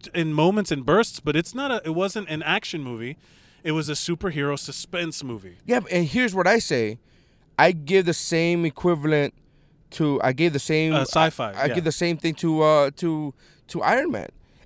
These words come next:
Speaker 2: In
Speaker 1: Yeah.
Speaker 2: Iron Man, the action scenes that you saw are when he got kidnapped, and that's very, very brief. Um, and then when he escapes,
Speaker 1: Right.
Speaker 2: right, which is a good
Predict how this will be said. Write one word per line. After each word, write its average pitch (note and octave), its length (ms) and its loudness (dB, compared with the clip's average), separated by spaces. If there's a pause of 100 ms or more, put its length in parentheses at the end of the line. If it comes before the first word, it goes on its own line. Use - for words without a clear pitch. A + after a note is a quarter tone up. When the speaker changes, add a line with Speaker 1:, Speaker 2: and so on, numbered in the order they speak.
Speaker 2:
In D3 80 4
Speaker 1:
Yeah. G3+ 120 8
Speaker 2:
Iron B3 220 6
Man, F#3 360 4
the D3 180 2
action G#3 240 4
scenes G3 280 -2
that E3+ 80 2
you D#3+ 120 0
saw C#3+ 340 6
are C3 360 6
when B2 240 0
he C3+ 280 -2
got D#3+ 260 2
kidnapped, B2+ 520 0
and B2+ 120 -2
that's A#2+ 180 -2
very, C#3 480 4
very D#3+ 280 6
brief. C#3 480 0 (920)
Um, B2+ 460 6
and D3 200 2
then D3+ 260 6
when D3 120 4
he D3+ 160 4
escapes, - 720 2
Speaker 1:
Right. C#3 300 4
Speaker 2:
right, D3 180 10
which D3+ 180 2
is C#3 100 2
a C3+ 60 2
good C3+ 180 2